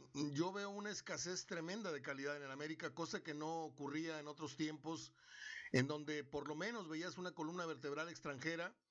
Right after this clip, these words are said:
que le daba un salto de calidad al equipo. Hoy no veo a un América, pues, ni siquiera compitiendo por el título. A lo mejor califica, sí, quinto, sexto, cuarto, no sé, pero, eh, tendría que pasar algo muy, muy radical, muy importante de aquí al final del torneo para que viéramos un América,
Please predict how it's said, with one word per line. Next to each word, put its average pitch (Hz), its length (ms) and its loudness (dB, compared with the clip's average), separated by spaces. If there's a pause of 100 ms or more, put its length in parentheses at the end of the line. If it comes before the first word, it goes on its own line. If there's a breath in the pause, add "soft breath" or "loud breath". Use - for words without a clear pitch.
(360 loud breath)
que 147 120 8
le 147 100 4
daba 160 180 2
un 175 160 -4
salto 175 320 0
de 151 80 0
calidad 147 380 0
al 147 100 -8
equipo. 135 420 -2
Hoy 160 140 4
no 185 120 -2
veo 185 280 0
a 175 40 0
un 170 160 -4
América, 175 560 0 (720 loud breath)
pues, 156 140 12
ni 165 80 2
siquiera 156 380 0
compitiendo 165 500 -2
por 160 120 0
el 131 120 -2
título. 156 380 0
A 135 40 2
lo 135 80 -2
mejor 151 280 2
califica, 165 680 0
sí, 151 340 -2
quinto, 131 840 0 (280 loud breath)
sexto, 156 600 4
cuarto, 160 420 0
no 165 120 -2
sé, 170 220 0
pero, 151 420 -2 (500 loud breath)
eh, 131 420 6
tendría 151 300 2
que 233 140 -4
pasar 185 340 0
algo 196 200 -4
muy, 208 400 0
muy 190 380 0
radical, 170 520 0
muy 190 160 -2
importante 175 680 0
de 156 120 2
aquí 156 140 -4
al 175 100 -2
final 175 220 0
del 180 60 -6
torneo 160 280 0
para 160 220 0
que 143 140 -2
viéramos 156 380 0
un 165 140 0
América, 156 460 0